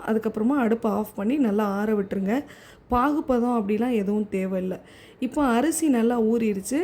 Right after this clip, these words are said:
இதை நல்லா கழுவிட்டு ஜார்ல சேர்த்துக்கோங்க. அது கூடவே ஊற வச்ச ஜவ்வரிசி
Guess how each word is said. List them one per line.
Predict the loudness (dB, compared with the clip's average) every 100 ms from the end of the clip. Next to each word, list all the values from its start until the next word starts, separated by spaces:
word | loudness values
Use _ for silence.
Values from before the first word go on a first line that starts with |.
| -2
இதை | 0 0
நல்லா | 0
கழுவிட்டு | -2 -2 -2 0 0 -2 0
ஜார்ல | 0 2 2 2
சேர்த்துக்கோங்க. | 0 -2 -4 -4 -2 -2 -4 -14 -20 -12
அது | -4 -2
கூடவே | 2 2 2
ஊற | 0 2 2 2
வச்ச | 2
ஜவ்வரிசி | 0 0 0 0 -2 0 -2